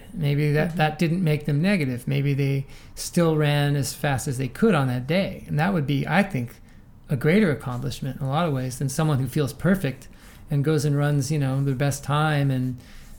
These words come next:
Speaker 1: faster than they run before. 'Cause while you're doing that, it builds on itself and makes you elated inside. And you're thinking, "Oh my gosh, I just came by a five mile P R and I've, I'm on my way to ten K." You know what I mean? All this stuff is, like,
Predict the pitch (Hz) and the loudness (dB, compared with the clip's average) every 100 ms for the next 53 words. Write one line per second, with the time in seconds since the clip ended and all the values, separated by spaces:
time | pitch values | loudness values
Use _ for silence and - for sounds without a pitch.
0 | - - 147 143 143 139 135 139 139 - | -6 0 0 2 0 2 2 2 0 0
1 | 190 185 180 170 - - - 214 214 143 | 2 2 2 -2 -4 -4 2 4 6 6
2 | 175 220 151 135 139 135 190 160 147 143 | 6 6 6 2 0 2 2 4 2 0
3 | - 160 156 147 135 139 147 135 123 131 | 0 0 2 2 2 0 0 0 0 2
4 | 175 135 127 120 139 123 127 131 - 135 | 2 2 -2 -4 -4 -4 -2 -2 -2 -2
5 | 139 139 139 - 175 185 226 - 151 139 | 0 -2 0 0 0 2 0 2 0 2
6 | 147 147 165 165 170 196 247 - 151 143 | 0 0 0 0 2 4 4 2 2 2
7 | 156 175 160 165 - 175 180 185 190 196 | 2 2 0 -4 -4 -2 0 2 4 4
8 | 208 214 226 262 285 208 156 - - - | 4 2 2 0 2 2 2 -4 -10 -14
9 | - 180 180 180 180 185 190 185 - 165 | 0 4 4 4 4 4 4 2 2 2
10 | 165 147 156 147 | 0 -2 -2 -6